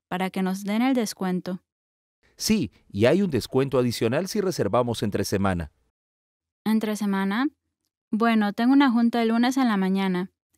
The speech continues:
Speaker 1: y la exposición es el martes y miércoles, así que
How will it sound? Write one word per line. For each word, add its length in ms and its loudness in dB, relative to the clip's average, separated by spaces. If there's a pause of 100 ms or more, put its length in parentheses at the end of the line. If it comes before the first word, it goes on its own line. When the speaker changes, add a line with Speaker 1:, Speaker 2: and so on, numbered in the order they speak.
Speaker 1:
y 80 -2
la 120 2
exposición 680 -4
es 120 -2
el 140 0
martes 460 0
y 60 4
miércoles, 680 -2 (160)
así 380 -4
que 340 -4